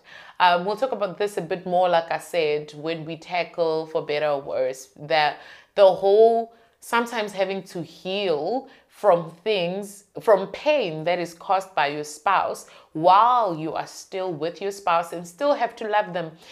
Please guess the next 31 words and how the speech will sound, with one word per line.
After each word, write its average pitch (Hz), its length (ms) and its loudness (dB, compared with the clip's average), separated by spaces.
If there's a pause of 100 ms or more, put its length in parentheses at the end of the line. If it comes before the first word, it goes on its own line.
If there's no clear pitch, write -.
(180)
and 175 160 -2
withhold 170 460 -2
all 160 220 -4
the 156 100 -8
vows. 131 500 -4 (280)
So, 233 720 6
ain't 220 580 -8
no 392 180 -2
joke 294 380 0
up 277 160 -2
in 254 160 -6
here 247 300 0
about 240 340 0
marriage, 247 580 -6
y'all. 226 540 2 (760)
But 185 200 2
I'm 185 120 0
genuinely 185 400 -4
happy 175 300 -6
for 175 140 -10
my 165 120 -10
friends, 175 320 -8
and 170 120 -8
I 165 40 -6
really 170 280 -8
pray 170 260 -6
for 170 140 -10
successful 175 520 -12
marriages 196 560 -6
for - 120 -10
them. 208 260 -6